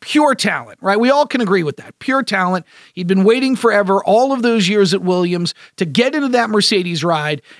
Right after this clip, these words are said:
And he had a pretty good season because the team did struggle with the car. It was porpoising all over the place. But remember, he had that stretch run at the beginning of the season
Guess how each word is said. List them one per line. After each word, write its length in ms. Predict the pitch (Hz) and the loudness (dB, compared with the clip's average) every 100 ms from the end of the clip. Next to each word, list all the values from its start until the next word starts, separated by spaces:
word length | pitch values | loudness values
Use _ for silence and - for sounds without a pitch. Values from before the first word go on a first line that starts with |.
| - | -6
And 160 | 226 277 | -2 0
he 80 | 403 | 2
had 120 | 494 | 0
a 40 | |
pretty 220 | 480 403 | 0 0
good 160 | 359 262 | 0 -2
season 480 | - 349 381 185 160 | 0 0 0 -2 -4
because 240 | 226 226 | -2 0
the 180 | 226 202 | -2 -6
team 340 | - 330 403 | -4 -2 -2
did 240 | 180 294 302 | -2 -2 -2
struggle 480 | - 262 277 254 233 | -4 0 0 0 0
with 120 | 214 | 0
the 80 | 185 | -2
car. 260 | 233 196 | -4 -2
It 40 | 165 | 0
was 180 | 180 | -2
porpoising 640 | - 269 262 262 226 247 233 | -2 0 0 0 -2 0 2
all 200 | 226 220 | 2 2
over 140 | 220 | 2
the 80 | 220 | 0
place. 340 | 226 220 214 - - - | 0 0 0 -6 -20 -4
But 80 | 247 | 0
remember, 400 | 294 359 453 381 | 2 2 0 -2
he 140 | 208 | 0
had 120 | 349 370 | -2 0
that 180 | 381 | -4
stretch 560 | - - 226 269 330 - | -4 -6 -2 -2 -2 0
run 240 | 233 247 | 2 2
at 100 | 277 | 0
the 40 | 214 | -6
beginning 320 | 208 247 247 | -6 -4 -2
of 60 | 233 | -2
the 60 | |
season 460 | - 226 220 277 | 0 0 0 -2